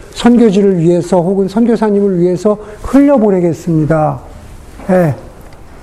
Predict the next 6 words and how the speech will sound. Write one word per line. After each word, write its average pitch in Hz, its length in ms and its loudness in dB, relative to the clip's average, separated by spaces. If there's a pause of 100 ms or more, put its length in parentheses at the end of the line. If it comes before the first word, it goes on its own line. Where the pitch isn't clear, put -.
(320)
공의가 185 480 4
흐른다? 202 540 0 (560)
정의가 185 440 4
강물처럼 175 640 -2
흐른다? 196 520 0 (600)
혹은 240 320 4